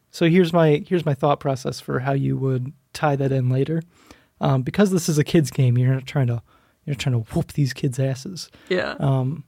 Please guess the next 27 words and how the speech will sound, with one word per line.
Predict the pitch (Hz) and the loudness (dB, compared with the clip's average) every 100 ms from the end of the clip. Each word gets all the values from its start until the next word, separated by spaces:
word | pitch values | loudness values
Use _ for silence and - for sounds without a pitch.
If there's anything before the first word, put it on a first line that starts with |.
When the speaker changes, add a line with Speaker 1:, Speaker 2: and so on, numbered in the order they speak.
| _ | _
Speaker 1:
whatever | - 151 160 170 180 | -2 4 4 4 2
difficulty | 123 147 - 170 175 175 180 | 2 -2 -2 -2 -2 0 0
they | 143 | 2
manage | 139 139 139 - | 2 0 0 -4
to | 127 | -2
beat, | 143 160 | 0 2
like, | 156 | 2
let's | 170 160 | 2 2
say | - | 2
you | 156 143 | 2 0
force | - 151 143 - | 0 0 0 0
them | 143 | -2
to | 123 | -2
play | 131 151 143 131 127 - _ - | -4 2 4 4 2 -6 _ -10
Ron, | 139 143 131 120 131 - _ _ | 2 4 4 0 -8 -14 _ _
who's | 147 127 | -2 -2
very, | 123 139 139 127 123 135 196 | -6 0 2 2 2 0 -2
like, | 147 127 _ | -4 -4 _
going | 147 135 | 2 2
very, | 120 139 127 | 2 2 2
very | 123 135 127 | 2 2 2
easy | 147 139 143 | 0 2 2
on | 135 | 2
you | 135 | 2
at | 135 | 0
the | 131 | -2
beginning. | 135 135 147 180 | -4 -2 0 -2